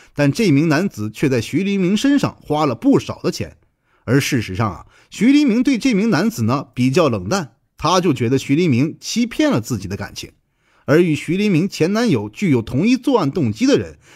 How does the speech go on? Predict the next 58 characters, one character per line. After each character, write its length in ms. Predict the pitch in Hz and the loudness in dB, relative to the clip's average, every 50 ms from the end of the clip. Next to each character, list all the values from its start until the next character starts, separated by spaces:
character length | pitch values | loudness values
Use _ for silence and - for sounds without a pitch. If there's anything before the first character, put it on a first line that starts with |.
| - _ | -20 _
就 220 | - - 156 135 | 0 2 2 2
是 140 | 117 139 123 | 2 0 -4
徐 220 | 107 - - 143 175 | -4 -2 -2 -2 0
黎 120 | 202 208 | 0 2
明 260 | 196 156 139 185 190 - | 2 2 2 0 0 -4
以 180 | 117 117 117 117 | -6 -6 -4 -2
前 220 | 110 139 170 190 | -2 -2 -2 -2
工 200 | - 220 247 262 | -2 0 0 0
作 140 | 247 233 165 | 2 2 0
地 140 | 190 165 113 | 0 0 -2
点 160 | 113 95 98 | -4 -6 -8
旁 240 | - 107 131 175 196 | -8 -6 -2 -2 0
边 240 | 233 247 247 - - - | 0 0 0 -2 -6 -6
一 140 | 131 160 | -4 -2
个 140 | 170 170 139 | 0 0 0
守 260 | - - - 107 104 | 0 -2 -4 -4 -4
公 320 | 113 135 - 262 285 302 311 | -4 -2 -2 0 0 2 2
墓 80 | 285 | 2
的 120 | 175 123 101 | 2 0 -2
老 120 | 85 - | -4 -6
头。 280 | - - - - - _ _ _ _ _ _ _ _ _ _ - | -12 -16 -18 -18 -18 _ _ _ _ _ _ _ _ _ _ 0
而 140 | - 233 247 | 0 0 0
根 240 | - 311 311 311 | 2 0 0 2
据 100 | 269 254 | 2 0
警 260 | 165 - 120 104 101 104 | -2 -2 -4 -4 -4 -4
方 160 | 113 220 254 | -4 -4 -4
调 240 | - - 302 214 120 | 0 0 0 0 0
查 200 | - 104 101 98 | -2 -8 -10 -10
得 100 | 92 90 | -10 -10
知 200 | 95 165 214 214 | -8 -6 -4 -4
啊， 120 | 143 - - _ _ _ - - _ _ | -4 -6 -8 _ _ _ -20 -20 _ _
他 200 | - - 294 294 | -4 0 0 0
和 160 | 294 - 285 277 | 2 0 -2 -4
徐 180 | - 196 240 | -2 -2 0
黎 140 | 262 269 262 | 0 2 2
明 180 | 190 160 226 226 | 2 2 0 0
这 140 | - 247 | -2 -2
种 160 | 160 135 104 104 | -2 0 0 0
男 200 | 110 160 220 240 | 0 0 2 2
女 120 | 170 117 | 2 2
关 200 | 110 160 208 240 | 2 0 0 0
系 200 | 226 - 127 95 | -2 -2 -4 -6
啊， 100 | 78 - _ _ - | -8 -10 _ _ -4
保 200 | 131 123 123 127 | -2 0 0 0
持 160 | - - 139 | 0 0 0
了 80 | 131 120 | 0 0
多 220 | 113 170 240 233 | 0 2 0 0
年， 200 | 147 98 - _ _ _ _ _ _ _ - | 0 -2 -6 _ _ _ _ _ _ _ -4
至 200 | - 170 147 127 | 2 2 2 2
今 220 | - 180 208 190 | 2 2 2 2
两 180 | 143 120 110 110 | 2 2 2 0
人 140 | 107 120 156 | 0 0 0
呢， 140 | 170 139 - _ _ - | 0 -2 -4 _ _ -6
仍 280 | 117 110 127 202 262 | -4 0 2 2 2
旧 220 | 226 - 294 220 131 | 2 2 2 2 2
有 140 | 107 90 | 0 -2
联 240 | 85 80 - - 110 | -8 -12 -14 -12 -12
系。 240 | - - 85 - _ | -10 -10 -12 -12 _